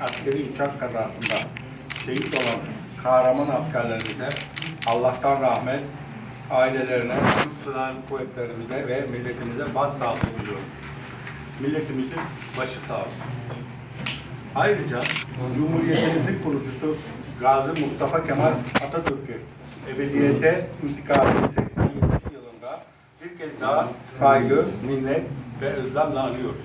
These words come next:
Atatürk'ün bizlere emanet ettiği cumhuriyetimizi ve demokrasiye, laikliğe olan bağlılığımızı sürdürmek hepimizin en temel görevidir. Onun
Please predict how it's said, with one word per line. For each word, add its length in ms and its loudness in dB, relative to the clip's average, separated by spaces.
Atatürk'ün 600 4
bizlere 380 6
emanet 500 6
ettiği 500 0
cumhuriyetimizi 920 2
ve 180 2
demokrasiye, 920 4
laikliğe 580 6
olan 340 8
bağlılığımızı 800 4
sürdürmek 520 2
hepimizin 600 2
en 240 4
temel 380 4
görevidir. 460 2
Onun 240 0